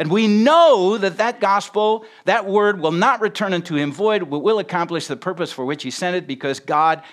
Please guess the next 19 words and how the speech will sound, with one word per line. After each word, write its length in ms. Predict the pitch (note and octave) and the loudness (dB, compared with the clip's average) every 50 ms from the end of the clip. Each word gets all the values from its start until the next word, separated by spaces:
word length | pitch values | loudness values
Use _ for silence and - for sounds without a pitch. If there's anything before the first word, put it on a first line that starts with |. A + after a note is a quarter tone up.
| - | -8
has 500 | - D#3 D3 D3+ D#3 D3+ D3+ D#3+ D#3 - - _ _ | -2 0 0 2 2 2 0 -2 -4 -8 -12 _ _
his 440 | - D3+ D3 D3 D3+ D3 C#3+ C#3+ - - _ - | -4 -2 0 0 2 0 0 -2 -6 -12 _ -6
elect 680 | D#3+ D#3 D3+ D3 C3+ B2 A#2 B2 - - - - - _ _ _ _ _ _ _ _ _ _ _ _ _ _ _ _ _ - | -4 -2 0 0 -2 -2 -4 -6 -8 -10 -14 -14 -16 _ _ _ _ _ _ _ _ _ _ _ _ _ _ _ _ _ -8
and 200 | C#3+ C3+ C3 B2+ | -6 -4 -2 0
those 380 | D3+ D3+ D3+ D3+ D3+ D3 - | 0 2 2 0 -2 -2 -4
he's 200 | - D#3+ D3 - | -6 -6 -6 -6
going 300 | - - C#3+ C3 C3+ B2+ | -6 -4 -4 -2 -2 -4
to 80 | - C#3 | -6 -10
bring 440 | A#2 B2 B2 B2 B2 A2+ A#2 A#2 - | -10 -8 -6 -4 -4 -4 -6 -6 -8
to 100 | - C3+ | -10 -12
saving 460 | - - C3 A#2+ A#2 A2 A2+ A#2 A2 | -8 -6 -4 -4 -4 -4 -4 -6 -8
faith. 460 | - - D#3+ D3+ B2+ G2+ F#2+ - - _ _ _ _ _ _ _ _ - | -6 -4 -4 -4 -4 -4 -6 -12 -18 _ _ _ _ _ _ _ _ -8
And 180 | B2+ B2 C#3 B2 | -6 -6 -4 -2
that's 380 | D#3 F3 G3+ A3 - - - - | -2 0 0 -2 -4 -6 -8 -6
a 60 | F3+ | -4
reason 520 | F3+ D3+ E3 F#3 G3 G#3 E3+ G#3 A3 G#3 - | -2 -2 0 0 0 0 0 0 0 -2 -2
to 160 | - B2+ A#2 | -2 -4 -6
thank 480 | - - - E3+ F3 F3 F3 F3 - - | -6 -4 -4 -2 -2 -2 -4 -6 -4 -2
God. 440 | D3 C#3 C#3 C3 G#2+ G2 E2+ - | 0 2 2 0 0 -2 -6 -14